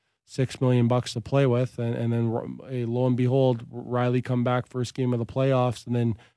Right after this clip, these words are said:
hey, your decor is not looking so too shabby. But, uh, this might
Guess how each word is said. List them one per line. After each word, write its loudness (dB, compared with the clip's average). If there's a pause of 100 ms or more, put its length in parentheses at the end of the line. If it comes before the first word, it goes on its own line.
(120)
hey, 0
your 4
decor 2
is 0
not 2
looking 2
so 2 (380)
too 2
shabby. 4 (440)
But, 0
uh, -4 (200)
this -2
might 2